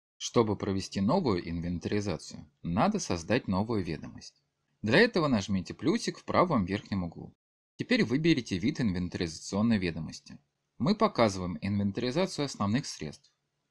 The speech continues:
поэтому выберем этот вид. Далее надо указать, с какими объектами учёта мы будем работать. Объекты могут быть привязаны к организации, владельцу или материально ответственному лицу,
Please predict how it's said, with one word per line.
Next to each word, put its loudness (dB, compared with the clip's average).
поэтому 2
выберем 0
этот -8
вид. -20
Далее 6
надо 4
указать, 0
с -16
какими 0
объектами -2
учёта -2
мы 0
будем -2
работать. -6
Объекты 2
могут 2
быть -2
привязаны -2
к -14
организации, -6
владельцу 0
или 0
материально 0
ответственному -2
лицу, -6